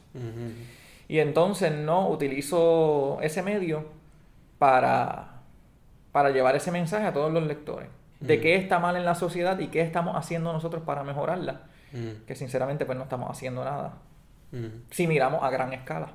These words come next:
Speaker 1: Ya, ya, ya.
Speaker 2: Porque los problemas que tenemos hoy día los tenía Manuel Seno Gandía en el mil ochocientos y pico.
Speaker 1: Tristemente.
Speaker 2: Y así por el estilo.
Speaker 1: Ujú.
Speaker 2: Pero se intenta.
Speaker 1: Exacto. Este, ¿alguna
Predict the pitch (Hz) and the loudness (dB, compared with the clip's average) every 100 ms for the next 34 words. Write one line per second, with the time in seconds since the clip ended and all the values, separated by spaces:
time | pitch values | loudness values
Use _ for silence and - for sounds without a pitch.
0 | - - 123 113 110 110 110 110 110 135 | -20 -18 -14 -12 -10 -12 -12 -12 -6 -4
1 | 135 135 135 131 127 143 156 143 139 139 | 0 -2 0 -2 -2 -2 -4 -4 -2 -4
2 | 139 139 147 156 127 131 127 127 131 131 | -2 -4 -2 -2 -2 -4 -6 -4 -4 -6
3 | 131 131 127 123 139 131 127 127 131 127 | -6 -6 -6 -6 -6 -6 -8 -6 -8 -8
4 | 131 135 131 - 143 156 - - - 113 | -10 -10 -10 -10 -12 -14 -16 -20 -16 -16
5 | - 110 113 117 - 131 117 123 127 123 | -14 -14 -14 -16 -10 -10 -8 -8 -8 -8
6 | - - - - 139 120 113 117 - - | -12 -16 -16 -18 -12 -10 -10 -14 -20 -20
7 | - - - - - 208 160 131 127 120 | -20 -20 -20 -10 -2 0 0 0 -2 -2
8 | - - - - 123 107 110 104 - 123 | -6 -14 -20 -14 -12 -10 -10 -12 -18 -20
9 | - _ _ - _ - - 139 120 - | -20 _ _ -20 _ -20 -8 -6 -6 -4
10 | 131 120 113 113 110 - - 139 127 120 | -2 0 0 -2 -6 -10 -6 -2 0 0
11 | 123 135 147 156 | 0 2 2 0